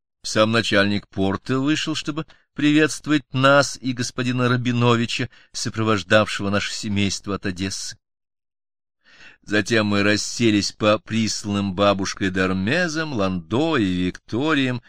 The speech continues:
и бодрой трусцой двинулись в Преображенку, усадьбу бабушки, которая находилась примерно в пятнадцати милях от порта.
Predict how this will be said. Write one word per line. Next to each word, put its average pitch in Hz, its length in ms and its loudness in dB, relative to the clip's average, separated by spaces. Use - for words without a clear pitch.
и 87 160 -4
бодрой 165 520 2
трусцой 147 640 -2
двинулись 110 580 -4
в - 140 -20
Преображенку, 98 1160 0
усадьбу 95 560 -4
бабушки, 95 640 -2
которая 90 300 -6
находилась 90 360 -6
примерно 90 340 -4
в - 80 -20
пятнадцати - 600 -6
милях 92 400 -4
от 104 140 -12
порта. - 420 -12